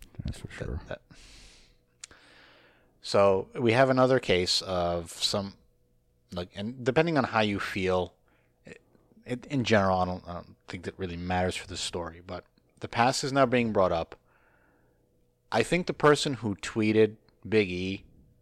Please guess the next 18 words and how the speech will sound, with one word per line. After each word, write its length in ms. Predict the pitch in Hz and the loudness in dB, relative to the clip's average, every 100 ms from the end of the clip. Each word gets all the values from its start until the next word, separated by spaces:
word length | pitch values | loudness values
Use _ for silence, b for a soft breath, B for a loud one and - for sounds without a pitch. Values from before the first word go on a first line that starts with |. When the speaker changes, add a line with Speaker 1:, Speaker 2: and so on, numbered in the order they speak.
| _ _ _ _ _ - | _ _ _ _ _ -8
Speaker 2:
was 180 | 107 87 | -6 -6
baiting 520 | 95 98 95 101 107 | -2 0 0 0 -2
him 340 | 110 110 107 - _ _ _ - | -4 -4 -4 -12 _ _ _ -12
to 100 | - | -2
get 160 | 101 | 0
a 40 | 101 | 0
response, 640 | 98 - 92 98 107 - - _ _ _ _ _ - | -4 -6 -4 -4 -6 -12 -18 _ _ _ _ _ -8
and 120 | 131 | -4
he 120 | 160 | 0
responded 580 | 190 196 - 95 87 92 | 0 0 6 6 6 -2
saying, 280 | - 107 98 | 0 -2 2
"Well, 200 | 95 104 | 0 0
you 40 | - | 2
Speaker 1:
He 40 | |
Speaker 2:
know 140 | 151 147 | 8 8
what?" 100 | 143 | 8
Speaker 1:
responded 420 | 131 139 117 113 | 8 6 6 2
professionally. 640 | 110 - 90 - 82 80 | 0 2 0 0 0 0